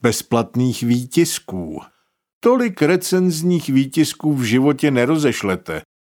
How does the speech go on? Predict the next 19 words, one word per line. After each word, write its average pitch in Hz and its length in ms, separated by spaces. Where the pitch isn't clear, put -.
Koupete 135 560
se 110 180
v - 120
krvavém 117 680
potu 120 340
svých 113 440
autorů, 123 760
to 165 120
se - 160
potom 90 360
nedivím, 123 520
že 113 120
si 110 180
dáváte 107 540
do 95 140
trumpety 120 600
na 113 120
plyšovém 110 640
kanapíčku, 165 720